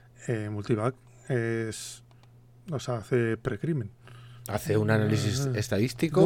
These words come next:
Speaker 1: ¿no?
Speaker 2: para intentar evitar los crímenes, básicamente.
Speaker 1: Y
Speaker 2: Sí, sí,
Speaker 1: hasta,
Speaker 2: o sea,
Speaker 1: y a-,
Speaker 2: es eso.
Speaker 1: y hasta qué punto eso es, también está moralmente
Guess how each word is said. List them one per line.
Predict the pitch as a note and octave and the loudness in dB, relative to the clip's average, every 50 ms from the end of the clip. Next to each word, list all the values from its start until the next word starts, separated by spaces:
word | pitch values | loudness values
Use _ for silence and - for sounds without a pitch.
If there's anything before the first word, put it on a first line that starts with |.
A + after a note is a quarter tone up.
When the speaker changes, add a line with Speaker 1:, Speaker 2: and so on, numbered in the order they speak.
| G3+ | 6
Speaker 1:
¿no? | G#3 | 4
Speaker 2:
para | - G2+ F#2+ F#2+ F#2 | 4 2 4 4 2
intentar | G2 F#2+ - G2+ G2+ F#2+ - A2+ A2 | 2 2 0 0 0 2 2 2 2
evitar | B2 G#2 F#2+ - A#2 G2+ | 2 2 0 0 0 -2
los | F#2+ F#2 | -2 -4
crímenes, | - - F2+ D#2+ E2 D2+ D#2+ E2 | -4 -6 -6 -6 -6 -8 -10 -8
básicamente. | - G#2+ G#2 - C#3 G#2 F2+ E2+ E2 D2+ C#2 - - - - - - - - - - - - - - - - - - - - - - - - | -6 -8 -6 -6 -6 -6 -6 -6 -8 -10 -12 -14 -16 -16 -18 -20 -20 -20 -20 -20 -20 -20 -20 -20 -20 -20 -20 -20 -20 -20 -20 -20 -20 -8 -2
Speaker 1:
Y | A#2+ | 0
Speaker 2:
Sí, | A#2 A2+ A#2 A#2 A#2 A#2 A#2 | 2 2 4 4 4 4 4
sí, | A#2 | 4
Speaker 1:
hasta, | A2+ A#2 D3+ C#3 D3+ | 4 4 6 4 4
Speaker 2:
o | - | 4
sea, | F#3+ E3 | 6 6
Speaker 1:
y | C#3 | 6
a-, | C3+ | 6
Speaker 2:
es | E3 G3+ | 6 4
eso. | D3+ F3+ - D3 | 0 -4 0 2
Speaker 1:
y | C3+ | 4
hasta | A#2+ - - B2 | 4 6 4 4
qué | A2+ A#2+ | 4 4
punto | A#2+ - C3+ C3 B2 C#3 C#3 D#3+ | 4 4 2 4 4 2 2 2
eso | D3 A2+ - C3 B2 A#2+ | 0 0 2 2 2 2
es, | A2+ - - - - - | 2 0 -6 -12 -10 -8
también | - A#2+ A2 A#2 A#2 A2+ | -6 -6 -4 -4 -4 -6
está | G2 - - B2 A2+ A2 | -6 -4 -2 -2 0 0
moralmente | A2 A2 G#2+ G#2+ A2 A2 G#2+ A2 A2+ G#2+ - A#2+ A2 G#2+ G#2+ G#2 G#2+ | -2 -4 -4 -4 -4 -4 -4 -4 -4 -2 -2 -2 -2 -2 -4 -4 -6